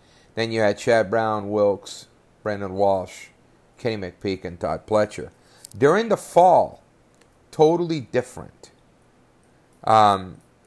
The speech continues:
the winner was Todd Pletcher. He had forty-seven percent winners. However, he was coming in from Palm Beach Downs with horses, shuffling them up, shuffling, you know, shuttling them up from Palm Beach Downs, shipping in and winning everything.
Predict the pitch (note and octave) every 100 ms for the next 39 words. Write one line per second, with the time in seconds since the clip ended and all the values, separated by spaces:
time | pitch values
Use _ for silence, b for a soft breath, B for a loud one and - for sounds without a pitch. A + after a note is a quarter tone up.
0 | _ _ _ _ _ _ _ _ _ _
1 | _ - B2 C#3 G3 F#3 B2 - - E3
2 | G#3 - A#2 D#3+ - - - _ b b
3 | B2+ B2 - D3 D#3+ E3 D3+ C3+ B2 -
4 | - - A#2 - _ _ F#2+ A2+ G2 C#2
5 | - b b b - C3+ D#3+ C3+ F#2+ B2+
6 | E3+ - D3+ B2 A#2+ A#2+ A#2 G2+ F#2 G#2+
7 | A#2+ D3+ D#3 - G#2+ F#2+ F#2 F2+ E2 D#2+
8 | D#2+ - - - b b b b b _
9 | - A#2 A2 C#3+ D3 D3 C3+ A2+ - _
10 | - - A2 - C#3 - F#2 A2+ G2 D2+
11 | - - A2+ C3 D#3 D3+ D3+ A#2+ - _
12 | b b _ G2+ F2 A2 A2+ C3 - -
13 | G2 F2+ F2 - B2 A#2+ G#2+ G#2 F#2 G2
14 | G2 F2+ F2 D#2+ C#2 -